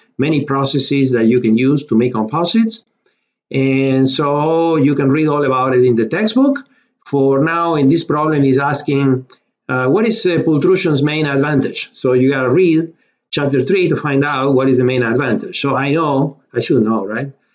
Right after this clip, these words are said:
Um, it's high production rate, so I click high production rate. And then, uh, pultrusion's main disadvantage,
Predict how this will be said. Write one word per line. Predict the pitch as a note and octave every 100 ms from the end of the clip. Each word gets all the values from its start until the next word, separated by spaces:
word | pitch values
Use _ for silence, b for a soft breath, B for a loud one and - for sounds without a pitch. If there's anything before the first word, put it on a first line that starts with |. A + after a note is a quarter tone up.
| _ _
Um, | B2+ B2 B2 A#2 A2+ A2+ A#2
it's | C#3 C3
high | D#3+ E3
production | C#3+ C3+ C#3 C3
rate, | B2+ F#3 A3
so | G#3+ C#3+
I | B2+
click | C#3 C3+ -
high | C3
production | A#2+ B2 B2+ B2
rate. | A#2 D#3+ A3 - - _ _ _ _ -
And | C3 B2+ B2
then, | D3+ D#3+ D3+
uh, | D3 C#3+ C#3+ C#3 C3+
pultrusion's | C3+ D#3 F3+ F#3 F#3 E3+ E3 D#3+ D3+ C3+
main | D#3+ E3+ E3+
disadvantage, | C#3+ D#3+ D#3 F#3 G#3 A#3+ C4 -